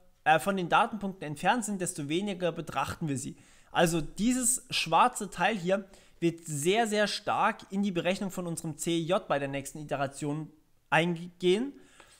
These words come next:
Das hier auch noch sehr stark, das hier schon ein bisschen weniger und die roten werden relativ schwach nur eingehen.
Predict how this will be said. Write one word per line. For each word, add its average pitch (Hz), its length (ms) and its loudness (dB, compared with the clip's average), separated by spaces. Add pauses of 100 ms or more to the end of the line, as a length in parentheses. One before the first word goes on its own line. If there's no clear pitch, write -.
(260)
Das 214 320 6
hier - 260 2
auch 208 120 4
noch 247 140 0
sehr 175 220 2
stark, 190 440 4
das 202 200 4
hier 262 100 -2
schon 233 180 -2
ein 208 80 -4
bisschen 202 340 -4
weniger 202 340 -2
und 170 140 0
die 151 60 -2
roten 196 540 0
werden 165 240 2
relativ 156 560 -2
schwach 165 400 0
nur 151 160 -4
eingehen. 123 420 -6